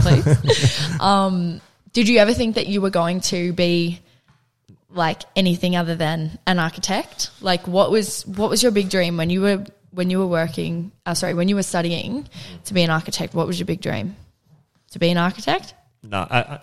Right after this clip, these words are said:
Speaker 2: no, definitely
Speaker 1: No.
Speaker 2: not. Like, I never actually wanted to be an architect as such, as work in,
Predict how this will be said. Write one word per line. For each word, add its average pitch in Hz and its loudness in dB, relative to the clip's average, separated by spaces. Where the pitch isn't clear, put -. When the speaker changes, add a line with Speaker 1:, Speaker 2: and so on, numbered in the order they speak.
Speaker 2:
no, 90 -6
definitely 90 -8
Speaker 1:
No. 85 -10
Speaker 2:
not. 87 -14
Like, 95 -6
I 101 -4
never 98 -2
actually 92 -8
wanted 90 -8
to 92 -8
be 92 -2
an 85 0
architect 85 -6
as 87 -8
such, - -6
as 87 -8
work - -10
in, 87 -8